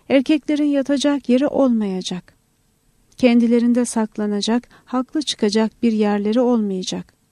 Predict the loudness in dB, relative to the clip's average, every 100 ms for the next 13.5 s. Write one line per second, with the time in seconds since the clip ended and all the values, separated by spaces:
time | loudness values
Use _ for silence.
0 | _ _ _ _ -16 -4 0 0 0 -2
1 | -2 0 -2 0 0 0 -2 -2 0 2
2 | 0 -2 -2 -2 -2 -4 -4 -4 -4 -6
3 | -6 -6 -4 -4 -4 _ -20 -20 -10 -4
4 | -2 -2 -6 -4 -2 -2 0 0 0 0
5 | -2 -2 -2 0 0 -2 0 2 2 0
6 | -4 -4 -2 -2 -2 -4 -8 -4 -2 0
7 | 0 2 0 0 -2 -4 -4 -4 -4 -4
8 | -2 -2 -2 -4 -6 -6 -8 -10 -10 -8
9 | -8 -8 -10 -12 _ _ _ _ _ _
10 | _ _ _ _ _ _ -20 -8 0 2
11 | 2 0 -2 0 2 4 4 4 2 -4
12 | -6 -4 -2 -2 -4 -4 -2 -2 -2 -4
13 | -6 -6 -6 -8